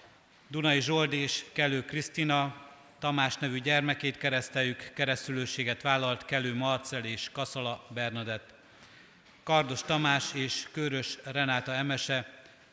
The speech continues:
Lelle Emese nevű kislányát kereszteljük meg, Tóth Attila és Kardos Rita a keresztülők. Kovács Gábor és Schindler Nikolett, Levente nevű kisfiát kereszteljük,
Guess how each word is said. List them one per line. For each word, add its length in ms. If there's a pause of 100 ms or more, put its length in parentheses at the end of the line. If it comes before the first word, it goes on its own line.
Lelle 380
Emese 580
nevű 240
kislányát 580
kereszteljük 640
meg, 200 (560)
Tóth 260
Attila 340
és 280
Kardos 460
Rita 280 (420)
a 300
keresztülők. 720 (680)
Kovács 380
Gábor 420
és 280
Schindler 480
Nikolett, 600 (240)
Levente 460
nevű 280
kisfiát 560
kereszteljük, 680